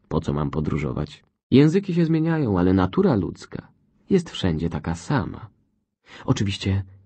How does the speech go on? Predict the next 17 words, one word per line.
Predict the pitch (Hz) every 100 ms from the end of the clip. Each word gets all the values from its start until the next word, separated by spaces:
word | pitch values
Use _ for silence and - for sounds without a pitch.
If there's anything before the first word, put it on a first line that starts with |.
| _
jeśli | 101 95 87
państwu | 85 - -
przeszkadzam, | - 85 - 85 71 - 57 - -
jeśli | 67 - 82 85 - - -
jestem | - - 78
intruzem”, | 85 82 139 143 85 58 73 - - _ _ _ _ _
obaj | 113 107 98
mężczyźni | 90 87 85 - 98 95 90
zawołali | 92 90 87 85
jednocześnie: | 87 87 85 90 - 85 -
„Ależ | 87 80 -
skąd? | - 180 87 60 - - _ _ _
Nie!” | 90 143 107 52 - _ _ _ _ _ _ _ _ _ _ -
Poirot | 87 82 101 151 147 -
spojrzał | - - 87 85 85
na | 80 -
Ek. | 82 - -